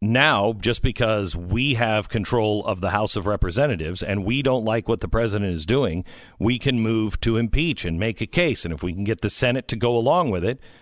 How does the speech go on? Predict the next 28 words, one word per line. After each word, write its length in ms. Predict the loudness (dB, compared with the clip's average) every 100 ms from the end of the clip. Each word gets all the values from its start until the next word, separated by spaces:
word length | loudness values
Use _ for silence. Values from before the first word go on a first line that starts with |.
| _ _
if 140 | -6
we 120 | -2 -2
can 200 | 0 0
just 340 | 0 -2 -6
get 240 | -4 -2 -2
a 60 |
few 220 | -2 0
people 320 | 2 2 2 0
to 80 |
move, 420 | 2 2 2 0 -2
well, 200 | -2 0
then 360 | 0 0 -2 -8 -18 _ _ _
we 160 | -4 0
got 280 | 2 2 0
it. 160 | -4 _ _ _ _ _ _ _ _ _ -2
It 240 | -2 -2
can't 540 | -2 0 2 0 -2 -12 -6
be 300 | -2 0 0
for 180 | -2 -2
this, 260 | 0 0 -2
especially 680 | -4 -4 -4 -4 -4 -2 -2
right 540 | -2 0 2 2 -2 -6 0
up 220 | 0 2
next 280 | 0 0 -2
to 100 | 0
an 80 |
election. 480 | 0 0 -2 -6 -6
And, 240 | -2 -2